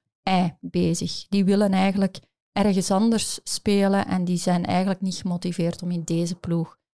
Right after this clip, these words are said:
het, eh, topniveau eruit te halen.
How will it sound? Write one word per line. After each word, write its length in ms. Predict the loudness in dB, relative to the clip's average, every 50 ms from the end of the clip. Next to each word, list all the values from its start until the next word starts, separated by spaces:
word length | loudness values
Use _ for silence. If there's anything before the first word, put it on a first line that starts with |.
| _ _ _ _
het, 320 | -2 -2 -2 -2 -4 -8 _
eh, 180 | -4 -2 -2 -2
topniveau 640 | -2 -2 -2 -4 -2 0 -2 0 0 0 0 0 0
eruit 400 | -2 -4 -4 -2 0 0 0 0
te 60 | -2
halen. 440 | -6 -6 -6 -6 -6 -6 -8 -10 -12